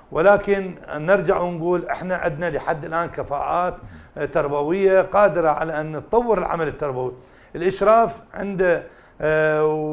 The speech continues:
ولا يعني باستمرار بإقامة الدورات بالاتفاق مع المديرية العامة للإعداد والتدريب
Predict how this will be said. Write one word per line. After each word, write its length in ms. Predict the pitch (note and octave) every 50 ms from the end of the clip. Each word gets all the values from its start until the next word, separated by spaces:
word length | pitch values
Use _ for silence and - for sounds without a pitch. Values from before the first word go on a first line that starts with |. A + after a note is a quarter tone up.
| D3+ D3+ D3+ D3 D3+
ولا 280 | E3 E3 E3+ E3+ E3
يعني 520 | E3+ F3 - - F3 E3+ E3 E3+ E3+ E3 D#3+ D#3 D#3+
باستمرار 680 | D3+ D3 E3 - - F#3 F3 F3+ G3 G#3+ G#3 E3+ D3+
بإقامة 480 | C#3 D3+ D#3 D3 - - G3 G#3 G3+ - -
الدورات 500 | F3 D3 D3 E3 E3 E3+ F#3+ F#3 D#3 - - - - - _ _ -
بالاتفاق 560 | F3 G3 G3+ G3+ G3 F#3 - F3 D3 - C3+
مع 220 | D3 E3 E3+ F#3
المديرية 480 | F3 F3 E3+ D#3 E3 E3 D#3 F#3 F#3 F3+
العامة 220 | E3 D#3 F3+ F3+
للإعداد 260 | F3 E3+ E3 E3 F3+ E3+
والتدريب 420 | - - F3+ D#3 F3 F#3 D#3+ B2